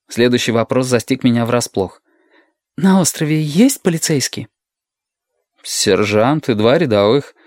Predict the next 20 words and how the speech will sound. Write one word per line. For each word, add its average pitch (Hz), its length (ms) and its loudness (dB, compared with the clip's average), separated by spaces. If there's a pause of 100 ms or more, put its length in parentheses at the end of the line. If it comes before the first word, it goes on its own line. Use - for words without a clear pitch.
(380)
А 104 260 0
почему 160 360 -2
вы 160 80 2
спрашиваете?» - 680 -4 (840)
«Так, - 360 -4 (180)
из 170 140 0
любопытства». 190 680 0 (920)
Я 113 240 2
глубоко 117 440 0
вздохнул. 110 540 -4 (1000)
«Подведем 143 600 2
итоги. 107 440 -2 (1080)
Сперва 151 480 2
вы 180 100 2
с - 100 -4
ней 180 180 2
были 151 280 2
призраками, 95 720 -4 (480)
потом 127 360 0
сумасшедшими. 107 800 -2